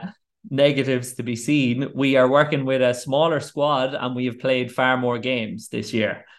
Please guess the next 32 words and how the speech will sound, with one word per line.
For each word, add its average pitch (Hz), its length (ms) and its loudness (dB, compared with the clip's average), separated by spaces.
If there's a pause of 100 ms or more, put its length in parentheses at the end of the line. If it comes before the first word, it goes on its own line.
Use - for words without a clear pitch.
than 113 120 4
we 117 80 4
did 117 200 2
last 113 420 0
year. - 180 -10
So 127 560 4
if 147 200 2
we're 147 100 6
on 147 380 2
par 151 300 4
with 135 200 -2
where 135 160 2
we 123 140 -2
were 123 180 0
last 151 460 0
year 113 400 -6 (500)
and 151 540 4
assessing 147 640 2
those 127 180 0
injuries, 127 540 -4
they 127 200 -2
haven't 135 440 0 (120)
been 139 480 -2
as 127 300 2
severe 127 720 0
as 113 240 0
last 117 460 -2
year, 123 360 -4 (360)
then 143 300 4 (100)
ultimately 139 560 -2
we're 123 260 -2
probably 147 720 0